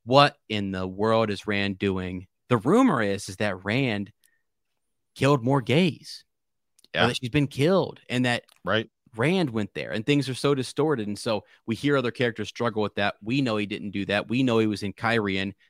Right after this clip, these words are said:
Speaker 1: got news, came down there, fought, uh, Ravine and everything. So it's just, um,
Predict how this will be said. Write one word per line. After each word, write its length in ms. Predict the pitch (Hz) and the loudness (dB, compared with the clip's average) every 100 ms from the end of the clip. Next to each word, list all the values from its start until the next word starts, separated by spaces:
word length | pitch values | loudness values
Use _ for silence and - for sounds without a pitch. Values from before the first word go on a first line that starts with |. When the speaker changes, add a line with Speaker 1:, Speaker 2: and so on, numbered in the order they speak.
| _ | _
Speaker 1:
got 240 | 113 117 104 | -2 -2 -2
news, 320 | 104 104 98 | -6 -6 -6
came 280 | - 120 117 | -4 -2 0
down 220 | 107 104 | 2 2
there, 160 | 98 | 0
fought, 320 | 95 113 113 - _ _ - | 0 4 4 2 _ _ -6
uh, 240 | 104 101 | -2 0
Ravine 580 | 107 104 95 101 98 98 - _ _ - | 0 -2 -2 -4 -4 -6 -12 _ _ -10
and 120 | 98 | -4
everything. 440 | 98 98 101 95 95 | -2 -2 -4 -6 -4
So 280 | - 101 | -2 0
it's 280 | 98 98 - | 0 -4 -8
just, 280 | 101 - - | -12 -12 -6
um, 380 | 101 92 92 | -4 -4 -6